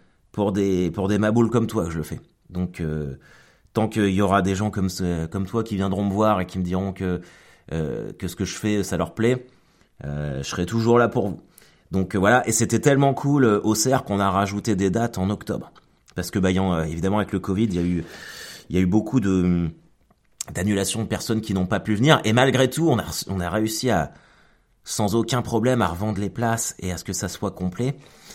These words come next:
Donc, il y a quand même des, des gens frustrés qui n'ont pas pu venir à cause de cette histoire de covid. Et nous, euh, moi je vous l'ai déjà dit,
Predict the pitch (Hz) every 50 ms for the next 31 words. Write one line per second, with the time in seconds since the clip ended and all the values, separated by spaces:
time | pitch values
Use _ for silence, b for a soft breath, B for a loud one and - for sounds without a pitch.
0 | B B B B - 80 110 120 117 - 123 110 101 107 101 - - 113 117 117
1 | 123 127 123 120 110 101 98 87 92 98 90 - 101 95 82 85 110 104 - -
2 | - 107 101 - - - 127 120 - - 92 87 92 92 - 107 92 - - 101
3 | 95 101 113 113 90 87 87 - 98 95 85 85 80 - - 80 - 87 - -
4 | - 104 87 78 78 78 80 92 85 90 110 120 117 - B B B B B B
5 | B B - 87 98 104 110 110 113 107 92 90 90 90 85 87 87 85 82 85
6 | 87 90 90 95 107